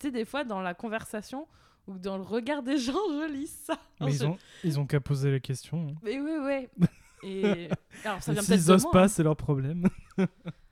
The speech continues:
Speaker 1: Ouais, ça vient peut-être de moi, je sais pas, mais, euh...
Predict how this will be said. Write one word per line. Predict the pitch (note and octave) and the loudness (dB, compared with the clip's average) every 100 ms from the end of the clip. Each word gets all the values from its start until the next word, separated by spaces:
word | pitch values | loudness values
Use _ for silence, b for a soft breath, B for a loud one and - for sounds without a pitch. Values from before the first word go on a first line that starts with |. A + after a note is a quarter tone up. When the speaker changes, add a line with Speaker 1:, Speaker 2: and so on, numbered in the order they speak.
| _ | _
Speaker 1:
Ouais, | F3 E3+ - | -12 -12 -12
ça | |
vient | F3+ G#3+ | -8 -8
peut-être | A3+ C#4 | -6 -4
de | G3+ | -4
moi, | F#3 G#3+ | -4 -4
je | G3 | -6
sais | D#3+ E3+ | -10 -12
pas, | F#3 F3+ | -12 -12
mais, | F3+ F3 E3+ | -10 -8 -8
euh... | D#3 C#3+ A2+ | -8 -10 -12